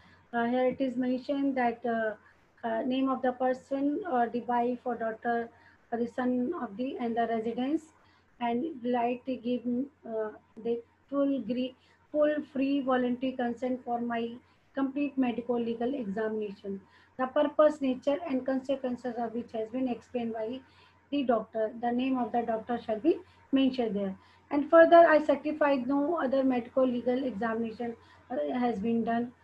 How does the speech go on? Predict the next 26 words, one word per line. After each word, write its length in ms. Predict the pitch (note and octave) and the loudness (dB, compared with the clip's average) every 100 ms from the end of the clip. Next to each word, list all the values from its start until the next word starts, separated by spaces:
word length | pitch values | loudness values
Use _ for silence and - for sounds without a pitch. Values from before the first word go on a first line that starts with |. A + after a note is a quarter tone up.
| _ _ - | _ _ 2
earlier 340 | C4+ C4+ C#4+ D4+ | 4 6 4 4
anywhere 560 | A#3+ A#3+ A#3 A#3 A#3 C4 | 0 0 2 0 0 -2
else. 380 | A3 G#3 G#3 - _ _ | -4 -4 -8 -20 _ _
They, 200 | C#4 C4+ | 0 2
they 140 | A3+ B3 | 4 2
have 240 | B3 A#3+ | 2 -2
to 100 | B3 | -4
show 320 | A#3+ A#3 A#3+ E4+ | -2 -2 -4 -2
like 200 | A#3 G3+ | -4 -2
this. 240 | A#3+ D#4 - _ _ _ _ _ _ - - _ - - _ _ _ - - _ _ _ | -2 -2 -4 _ _ _ _ _ _ -20 -20 _ -20 -20 _ _ _ -20 -20 _ _ _
And, 320 | B3+ B3 A#3+ A#3+ | -2 0 2 0
uh, 80 | - - | -2 6
all 280 | D4+ D#4+ | 8 10
the 100 | D#4+ | 10
injuries 540 | D4+ C#4 C4 C4 C4 B3+ - _ _ _ _ _ | 10 8 6 4 2 0 -12 _ _ _ _ _
present 380 | C4+ A#3+ C#4 C4+ | -2 2 2 2
on 220 | C4+ B3 | 2 2
my 240 | A#3+ A#3 A#3 | 2 0 -2
body 400 | A#3+ A3+ A3 A#3+ | -2 -2 -2 -2
have 300 | B3 A#3+ - | 0 -2 -2
been 160 | A#3+ | -4
noted 360 | A#3 A3 A#3+ A3+ | -2 -4 -4 -4
in 140 | A3+ | -4
the 100 | A3 | -4
medical 380 | A3+ G#3+ G3+ A#3 | -4 -4 -4 -4
legal. 360 | A3+ G#3 A3+ | -4 -4 -6